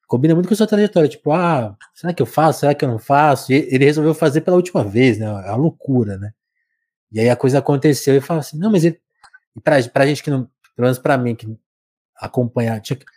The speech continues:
sei lá, eu era muito novo também, né, eu tinha acabado de começar a ouvir rap, então eu conheci o Emicida,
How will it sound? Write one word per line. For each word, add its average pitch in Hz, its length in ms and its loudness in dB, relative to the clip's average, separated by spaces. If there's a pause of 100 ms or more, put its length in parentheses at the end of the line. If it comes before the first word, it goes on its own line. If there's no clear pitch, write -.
(220)
sei - 160 -4
lá, 135 60 4
eu 123 40 4
era 127 100 2
muito 135 200 -8
novo 131 300 -2
também, 107 300 -4
né, 101 60 -8
eu - 20 -10
tinha 123 100 -4
acabado 123 380 0
de 151 80 -8
começar 156 340 -4
a - 20 2
ouvir 151 180 2
rap, 123 280 0
então 110 140 -6
eu - 20 -12
conheci 123 300 -2
o 127 100 2
Emicida, 123 960 -4